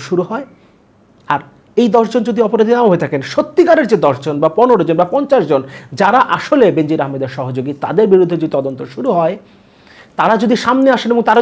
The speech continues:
যদি কথা বলতে শুরু করেন, তখন সরকারের, সরকারের বিপদ হয়ে যাবে। কারণ সরকারের সর্বোচ্চ পর্যায়ের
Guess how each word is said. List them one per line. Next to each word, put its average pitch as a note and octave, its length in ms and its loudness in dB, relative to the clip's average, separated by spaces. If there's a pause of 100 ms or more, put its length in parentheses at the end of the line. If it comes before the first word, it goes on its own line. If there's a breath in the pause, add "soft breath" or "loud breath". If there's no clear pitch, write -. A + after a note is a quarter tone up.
যদি A#3+ 180 -2
কথা F#3+ 220 0
বলতে F3 200 -4
শুরু E3+ 180 -4
করেন, D3 140 -2 (120)
তখন B3+ 240 0 (180)
সরকারের, G#3 440 0 (1300)
সরকারের D#3+ 500 -2 (420)
বিপদ D#3+ 320 -2
হয়ে A2 160 -12
যাবে। D2 140 -14 (200)
কারণ B2+ 140 -14 (100)
সরকারের D3+ 300 -6 (100)
সর্বোচ্চ G#3+ 400 0 (160)
পর্যায়ের F3 320 2